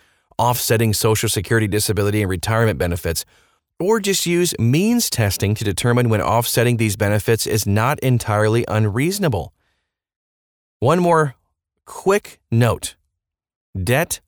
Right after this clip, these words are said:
lacks legal merit. The U S Department of Education should consider whether it has a signed promissory note for the debt.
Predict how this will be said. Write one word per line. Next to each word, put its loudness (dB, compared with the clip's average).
lacks -2
legal 2
merit. -2
The 2
U 2
S -2
Department 2
of 0
Education 0
should 0
consider 2
whether 2
it 0
has 0
a -2
signed -2
promissory 0
note -2
for -2
the -4
debt. -6